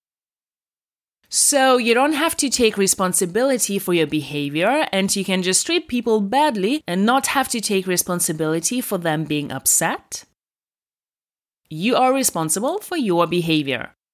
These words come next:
If you're going to act in a mean way, you're probably coming from a very negative emotion. You have to take responsibility for your own emotions and your own actions.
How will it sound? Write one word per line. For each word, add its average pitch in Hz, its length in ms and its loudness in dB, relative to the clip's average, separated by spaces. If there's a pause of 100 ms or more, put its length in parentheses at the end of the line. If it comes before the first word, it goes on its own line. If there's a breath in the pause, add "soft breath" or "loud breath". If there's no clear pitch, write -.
(200)
If 277 220 2
you're 339 160 4
going 240 280 2
to 202 140 0
act 170 300 0
in 165 140 -4
a 156 60 -2
mean 214 440 2
way, 160 500 0
you're 170 180 0
probably 220 520 0
coming 175 420 -2
from 196 220 -4
a 151 80 0
very 147 360 0
negative 151 540 -2
emotion. 151 480 -4 (800)
You 175 160 0
have 262 280 0
to 330 100 2
take 240 280 0
responsibility 214 1080 2
for 175 240 -2
your 160 140 0 (100)
own 170 220 -2
emotions 214 800 -4
and 233 160 -2
your 196 220 2
own 160 260 -2
actions. - 720 -6